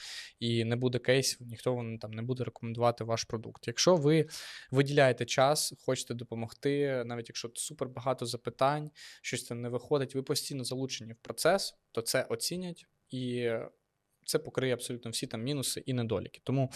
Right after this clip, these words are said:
який би у вас формат навчання не був, не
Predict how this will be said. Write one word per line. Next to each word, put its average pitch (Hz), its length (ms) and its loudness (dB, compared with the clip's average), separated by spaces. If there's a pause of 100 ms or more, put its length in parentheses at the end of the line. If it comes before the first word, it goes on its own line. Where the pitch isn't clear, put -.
(680)
який 143 340 4
би 160 120 8
у - 20 8
вас 147 200 8
формат 139 420 4
навчання 139 380 4
не 131 100 4
був, 185 440 2 (160)
не 139 640 6